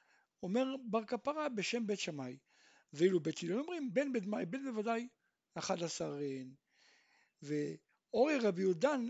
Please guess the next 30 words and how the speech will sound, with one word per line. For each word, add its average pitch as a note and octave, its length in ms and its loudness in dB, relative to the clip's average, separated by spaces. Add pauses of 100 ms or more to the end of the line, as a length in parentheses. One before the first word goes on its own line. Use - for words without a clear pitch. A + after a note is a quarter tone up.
(120)
ברבי F3 380 0
שלום, F#3+ 500 0
כי G3 120 -2
ההוא, C#4+ 320 0 (100)
תני G#3 180 -2
בר F#3+ 120 -2
כפרה, D3+ 360 -4
הוא B3+ 440 -6
רש A3+ 140 -4
ככה G#3+ 300 -2
כמו, F#3+ 300 -4 (540)
כמו, G3 480 2
אה, E3 180 -4
שבר E3+ 240 0
כפרה B3 360 0
שנה, B3+ 360 -2
כלומר, F#3+ 360 -4 (580)
בין G#3 220 2
בדמאי, F3+ 320 4
בין G#3+ 200 -2
בוודאי, G#3+ 500 -2 (540)
הוא E3+ 80 -6
יכול G3 240 0
לאכול F3+ 340 2
אחד G3 220 -2
עשר, B3+ 200 -4 (120)
כמו G#3 100 -6
שסוברים F#3 400 -6
בית E3+ 180 -2
הלל. C3+ 260 -8